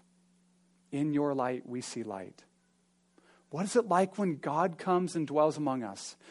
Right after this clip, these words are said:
What is it like when God is with us in power, in, in a dynamic way? Well, Psalm thirty-six says it's like feasting. It's like drinking.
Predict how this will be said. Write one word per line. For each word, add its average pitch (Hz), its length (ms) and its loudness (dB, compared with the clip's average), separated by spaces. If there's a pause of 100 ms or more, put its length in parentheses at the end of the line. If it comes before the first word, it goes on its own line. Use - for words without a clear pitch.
(180)
What 214 180 12
is 226 80 10
it 262 60 12
like 208 300 12
when 196 220 6
God 202 400 12
is 180 320 10
with 196 340 12
us 160 280 12 (320)
in 202 260 8
power, 196 800 12 (280)
in, 160 200 6
in 175 200 8
a 165 60 8
dynamic 156 600 8
way? 127 360 4 (360)
Well, 190 360 6 (140)
Psalm 190 300 2
thirty-six 190 480 4
says 156 180 4
it's 156 160 -4
like 151 160 4
feasting. 110 760 -6 (2000)
It's 139 160 -8
like 160 200 -4
drinking. 143 600 -6